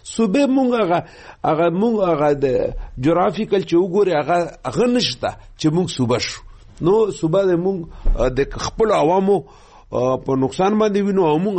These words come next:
عوام به دې پوه دي. ځکه چې اوس د ب-، د وز-، د، د باجوړ نه څوک وزیرستان ته کورمې ته ځي، په کومه لار به ځي؟ په، په کې، په کې به ځي. په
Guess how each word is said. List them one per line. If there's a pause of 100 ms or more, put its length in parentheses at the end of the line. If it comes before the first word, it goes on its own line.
عوام
به
دې
پوه
دي. (260)
ځکه
چې
اوس (140)
د
ب-،
د (100)
وز-،
د، (140)
د (140)
باجوړ
نه
څوک
وزیرستان
ته
کورمې
ته
ځي،
په
کومه
لار
به
ځي؟ (280)
په،
په
کې،
په
کې
به
ځي. (540)
په